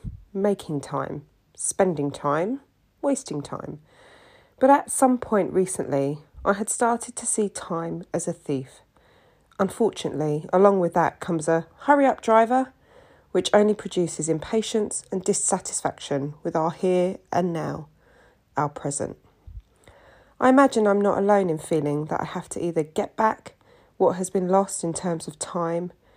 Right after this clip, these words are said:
achievement, or life, or get to where I think I should be at this point in life.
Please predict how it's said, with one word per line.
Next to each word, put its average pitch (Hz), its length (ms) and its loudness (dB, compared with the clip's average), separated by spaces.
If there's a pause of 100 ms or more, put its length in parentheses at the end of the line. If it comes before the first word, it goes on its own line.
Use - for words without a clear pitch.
(220)
achievement, 180 680 -2 (520)
or 165 180 6
life, 190 520 4
or 160 300 4
get - 340 -4
to 208 420 0
where 175 240 2
I 175 60 2
think 190 360 0
I 180 60 -6
should - 400 -10
be 196 360 -2 (380)
at - 160 -4
this - 140 -10
point - 280 -4
in 147 140 -4
life. 147 360 -10